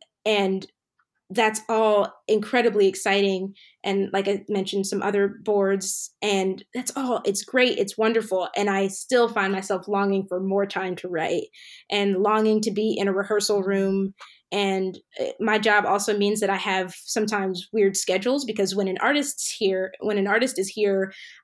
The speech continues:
Speaker 1: I'm, I'm on call. Um, I'm usually with the artist at all times. And, and if I'm not, I'm, I have to be available. So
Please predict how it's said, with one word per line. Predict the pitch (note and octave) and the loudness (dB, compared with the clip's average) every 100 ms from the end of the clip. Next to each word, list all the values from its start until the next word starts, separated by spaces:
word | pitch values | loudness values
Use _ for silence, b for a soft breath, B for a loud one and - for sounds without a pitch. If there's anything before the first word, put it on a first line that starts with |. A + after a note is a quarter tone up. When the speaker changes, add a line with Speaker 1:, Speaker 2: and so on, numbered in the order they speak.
| - | -2
Speaker 1:
I'm, | G#3+ G3+ G3+ G3 - _ _ _ | 0 2 0 -2 -4 _ _ _
I'm | G#3 F#3 | -2 2
on | G3 | 0
call. | G3 G#3 G#3 E3 F#3 B3+ _ | 2 2 2 2 -2 -8 _
Um, | G3+ G3 E3+ - - | -2 0 -2 -6 0
I'm | A3 | 2
usually | A3 A3+ A3 F#3+ | 2 2 2 4
with | G3+ G#3+ | 2 2
the | G#3+ | 2
artist | A3 A3 A3 | 2 2 0
at | G3+ | 0
all | G3+ | 0
times. | G#3 G3+ G3+ | 0 -2 -2
And, | F#3 - | -6 -4
and | F#3+ | -2
if | G3 | -2
I'm | F3 F3 | -2 -4
not, | G3 A3 A3+ - B B B - | 0 2 0 -2 B B B -4
I'm, | F#3+ F#3+ F3+ - _ _ | -4 -4 -6 -12 _ _
I | F3 F3+ F3+ _ - | -2 -2 -4 _ -4
have | G#3+ G#3+ | -2 -2
to | G#3+ | -2
be | G3+ | -2
available. | F3 F3+ A#3 A#3+ B3+ C4 | -2 2 2 2 0 0
So | A3+ F#3 | 2 0